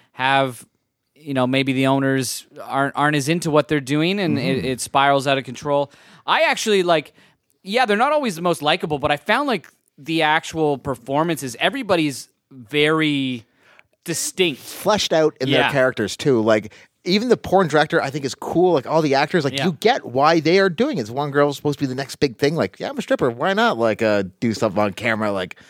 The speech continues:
Speaker 2: fancy. Why not? And then, yeah, the only two was, uh, weird, uh, church mouse or country mouse, they
Speaker 1: Yeah,
Speaker 2: calling
Speaker 1: yeah.
Speaker 2: her. It's like, she started, like, it seems like a weird twist for her, but you don't actually know that character until she twists, right? So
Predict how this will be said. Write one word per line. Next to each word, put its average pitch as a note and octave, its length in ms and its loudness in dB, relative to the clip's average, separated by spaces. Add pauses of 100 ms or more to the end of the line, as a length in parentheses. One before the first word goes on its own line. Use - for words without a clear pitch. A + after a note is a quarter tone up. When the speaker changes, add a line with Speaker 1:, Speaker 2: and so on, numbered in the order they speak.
(320)
Speaker 2:
fancy. F#3+ 420 -2
Why C#3 180 0
not? D#3+ 300 0
And A2+ 140 0
then, G2+ 340 -4 (240)
yeah, A3+ 100 -2
the A3 80 0
only B3+ 200 0
two A3 180 -2
was, F#3 220 0
uh, C#3 180 2
weird, D3+ 480 0
uh, A2+ 440 2 (440)
church F3 300 -2
mouse G3+ 420 -6 (120)
or C3 60 -8
country D3+ 300 -2
mouse, F#3+ 200 -2
they G3 100 -4
Speaker 1:
Yeah, D3 200 0
Speaker 2:
calling E3+ 220 2
Speaker 1:
yeah. F3+ 60 0
Speaker 2:
her. G3 40 2
It's E3+ 80 0
like, B2 160 -2 (360)
she - 160 -4
started, F#3 300 0
like, D#3 160 0 (560)
it - 100 -2
seems C4 140 -6
like A#3+ 80 2
a F#3+ 60 -2
weird F3+ 320 2
twist - 280 -2
for A3+ 120 -2
her, A#3+ 120 2
but F#3 140 0
you D#3+ 80 0
don't A3 120 2
actually G#3 180 0
know F3 140 2
that D#3 180 -2
character E3+ 420 0
until A2 280 -2
she G2+ 140 -8
twists, - 440 -2
right? C#3+ 280 2
So A#2+ 320 0